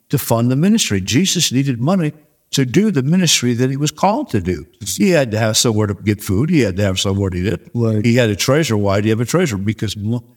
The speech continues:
Speaker 1: people gave him money or money came in.
Speaker 2: Mm-hmm.
Speaker 1: All right?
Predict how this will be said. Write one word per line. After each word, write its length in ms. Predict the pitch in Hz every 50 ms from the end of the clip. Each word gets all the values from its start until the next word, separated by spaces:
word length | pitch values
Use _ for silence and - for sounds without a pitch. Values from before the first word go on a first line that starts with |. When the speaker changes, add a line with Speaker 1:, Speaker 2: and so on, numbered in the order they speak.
| _ _ _
Speaker 1:
people 320 | - 160 160 160 160 139
gave 340 | 104 101 120 123 123 107 -
him 160 | 127 113 107
money 280 | 110 120 120 104 98 98
or 160 | 87 95 98
money 320 | 98 98 104 107 107 104 95
came 380 | - - 101 107 104 101 104
in. 260 | 110 104 85 82 78
Speaker 2:
Mm-hmm. 680 | - - 117 110 110 101 98 107 110 107 - - - -
Speaker 1:
All 100 | - 92
right? 200 | 87 101 151 -